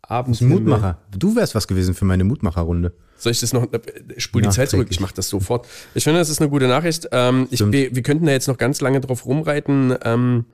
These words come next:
Speaker 1: Weißt du, was mir wichtig ist, so wie du es gesagt hast, dass w-, sie für Inhalte eintritt und sich um so, so Themen kümmert und dass sie nicht gewählt wird, weil sie eine bestimmte
Speaker 2: Ja.
Speaker 1: Identität hat. Weil das hilft uns allen nicht, das vereinzelt uns nur, weil wir, wenn wir die Identitätsschiene fahren,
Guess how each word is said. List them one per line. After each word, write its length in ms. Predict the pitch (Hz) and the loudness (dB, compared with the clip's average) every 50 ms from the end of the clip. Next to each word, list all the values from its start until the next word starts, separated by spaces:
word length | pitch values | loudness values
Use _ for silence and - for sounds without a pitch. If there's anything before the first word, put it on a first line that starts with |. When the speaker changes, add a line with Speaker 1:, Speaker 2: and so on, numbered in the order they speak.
| _ _ | _ _
Speaker 1:
Weißt 200 | - 117 117 - | 0 0 0 0
du, 40 | 139 | -2
was 140 | 127 113 - | -2 0 2
mir 140 | 139 139 131 | 0 2 2
wichtig 180 | 139 127 - 143 | 0 -2 -2 -4
ist, 100 | 131 - - | -4 -4 -4
so 180 | - 120 120 | -2 -2 0
wie 40 | 123 | 0
du 40 | 113 110 | 0 -2
es 100 | - - | -2 -2
gesagt 320 | 113 104 110 110 - - | 0 0 0 0 -2 -4
hast, 140 | 101 - - | -6 -4 -2
dass 260 | 101 92 - - - - - 131 - _ | -4 -4 -4 -6 -12 -20 -20 -20 -20 _
w-, 240 | 110 107 104 107 - 104 | -18 -10 -10 -10 -6 -4
sie 160 | 98 101 101 | -2 -2 -2
für 120 | - - - | -2 -4 -2
Inhalte 440 | 123 131 127 113 127 127 - 113 - | 0 0 2 2 2 0 0 -2 -2
eintritt 380 | 117 120 113 - 123 120 - - | -2 -2 -2 -2 -6 -6 -4 -2
und 300 | 110 104 101 - - 165 _ _ _ _ _ _ _ _ _ - | -2 -2 -2 -4 -8 -20 _ _ _ _ _ _ _ _ _ -6
sich 200 | 101 95 - 110 | -6 -4 -2 -2
um 360 | 110 98 98 95 92 92 - 139 135 123 | 0 0 2 0 0 -2 -4 -10 -16 -16
so, 240 | 107 98 95 90 - - | -8 -8 -8 -8 -8 -10
so 140 | - 95 | -16 -16
Themen 380 | 92 - - 117 120 127 117 107 | -14 -6 -2 0 0 0 0 -2
kümmert 420 | - - 101 101 110 127 123 - _ _ _ _ _ _ _ _ _ _ _ _ _ _ | -2 -2 0 0 0 0 -2 -6 _ _ _ _ _ _ _ _ _ _ _ _ _ _
und 100 | - 104 | -6 -4
dass 120 | 101 92 - | -2 0 0
sie 60 | 110 | 2
nicht 180 | 113 120 - - | 2 0 0 -2
gewählt 340 | 113 101 113 107 101 - - | -2 0 0 0 0 0 -2
wird, 220 | 104 95 - - 98 | -2 -2 -2 -4 -2
weil 180 | 95 101 104 92 | 0 0 0 0
sie 280 | 92 87 90 85 - - | -2 -6 -6 -8 -6 -4
eine 100 | 101 95 | -4 -2
bestimmte 380 | 82 92 - - 98 90 - 98 | -2 -4 -4 -4 -6 -2 -2 -2
Speaker 2:
Ja. 60 | 101 | 0
Speaker 1:
Identität 540 | 98 92 87 - 95 - - 101 95 - - | 0 0 0 -2 -4 -4 -2 -4 -4 -4 -6
hat. 200 | 78 - - _ _ | -10 -12 -12 _ _
Weil 160 | 107 95 92 | -4 -2 0
das 260 | 90 98 - - - - _ _ _ | 0 -2 -4 -6 -14 -18 _ _ _
hilft 240 | - 104 120 113 - | 0 0 0 2 0
uns 120 | 104 95 - | -4 -4 -2
allen 180 | 98 104 107 | 0 0 2
nicht, 140 | 110 107 - | 0 0 -2
das 80 | 107 - | -4 -4
vereinzelt 580 | - - 90 92 101 117 120 - 127 117 - | -4 -6 -2 0 0 0 0 0 -2 -2 -2
uns 200 | 92 92 90 - - | -2 -4 -4 -2 -2
nur, 140 | 101 95 92 | -2 0 0
weil 120 | 95 90 | 0 0
wir, 140 | 90 90 80 | 0 -2 0
wenn 160 | 98 95 95 | 0 0 2
wir 80 | 92 98 | 0 0
die 160 | 90 98 - - | -2 -2 -6 -4
Identitätsschiene 1200 | 87 98 95 90 - - - - 117 117 - - - - - - - - 107 104 101 98 92 - | -2 -2 -2 -2 -2 -6 -4 -4 -4 -4 -4 -10 -14 -16 -14 -12 -4 -2 0 2 2 0 -2 -4
fahren, 400 | - - - 98 101 120 135 127 | -8 -4 -2 0 0 0 0 -2